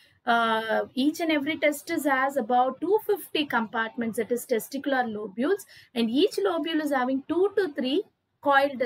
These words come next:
seminiferous tubules. So in between each and every seminiferous tubule, there will be a space.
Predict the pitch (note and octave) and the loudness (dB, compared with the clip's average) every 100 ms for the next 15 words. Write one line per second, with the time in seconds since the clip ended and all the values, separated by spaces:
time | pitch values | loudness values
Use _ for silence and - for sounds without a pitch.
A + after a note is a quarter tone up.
0 | - - A#3+ B3+ C4+ C#4 B3 A3 - A3+ | -6 -2 0 2 0 0 -2 -2 -4 -4
1 | A3 G#3+ A#3 G3+ - F4 - _ _ _ | -4 -4 -8 -8 0 0 0 _ _ _
2 | _ - F4 B4+ A#4 G#4 F4+ F#4 F4+ D4+ | _ -2 0 4 4 4 2 -2 2 2
3 | F4 F#4 E4+ C4+ A#3+ D#4+ D4+ C#4 B3 C#4 | 0 0 2 0 0 -2 -2 0 0 0
4 | D4 C#4+ C4+ - C4 C#4 A#3 A#3 B3+ C4+ | 0 -2 -2 -6 -4 -2 0 -2 2 2
5 | B3 B3+ C4+ C#4+ C#4+ - _ A#3+ G3 F#3+ | 2 -6 0 0 0 -6 _ 0 0 -2
6 | - - - | -6 -8 -10